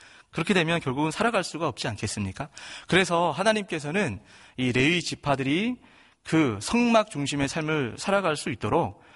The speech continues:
다른 그 열두 지파에게 십일 조를 통해서, 아, 레위인들을 건사하도록 하나님께서 말씀을 하고 있는 것입니다.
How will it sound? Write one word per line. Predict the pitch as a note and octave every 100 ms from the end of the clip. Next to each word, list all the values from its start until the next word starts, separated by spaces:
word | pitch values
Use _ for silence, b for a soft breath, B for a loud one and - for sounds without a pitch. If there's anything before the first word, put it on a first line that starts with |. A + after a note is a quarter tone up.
| B B
다른 | - C3 D3 A#2 F#2+ - _
그 | - A#2+ - _ _ _ b b
열두 | C3 C#3 D#3+
지파에게 | C3+ A#2 G#2+ G2 F2 - G#2 G2+ B2 F3+ A3 B B
십일 | - G#3 A#3
조를 | G#3 F3
통해서, | E3 D3+ A#2+ A2+ E3+ A3 - B B B
아, | G#2
레위인들을 | G#2 C3 C#3 C3 A#2+ C#3 C#3+ F#2
건사하도록 | - A#2+ A#2+ B2+ C#3+ C3+ F3+ B B
하나님께서 | - E3 D#3+ C#3+ B2 C3
말씀을 | B2 G2 - A#2 B2+
하고 | C3 C#3 C#3 D3 -
있는 | A#2+ C3 D#3+
것입니다. | B2 G#2 G2+ F#2 -